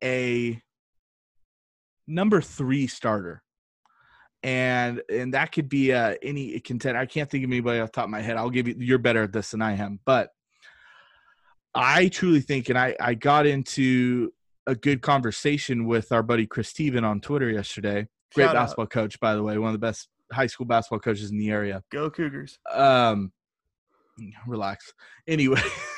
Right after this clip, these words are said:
Speaker 1: <laughs>
Speaker 2: Hey.
Speaker 1: I'm kidding. No, no, no. Lo-, love Chris. Great guy. Great coach. Um, but we started talking about the Giants and,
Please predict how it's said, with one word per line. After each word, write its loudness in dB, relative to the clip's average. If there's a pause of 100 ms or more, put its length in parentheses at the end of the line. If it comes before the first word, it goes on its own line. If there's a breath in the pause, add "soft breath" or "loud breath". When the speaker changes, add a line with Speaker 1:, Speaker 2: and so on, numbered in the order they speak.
(140)
Speaker 1:
<laughs> - (500 loud breath)
Speaker 2:
Hey. 6
Speaker 1:
I'm 6
kidding. 0 (460 loud breath)
No, 8
no, 10
no. 4
Lo-, 10
love 8
Chris. 2
Great 4
guy. 6
Great 0
coach. -4
Um, 4 (600)
but 8
we 4
started 2
talking 0
about 2 (760)
the -6
Giants -2
and, -2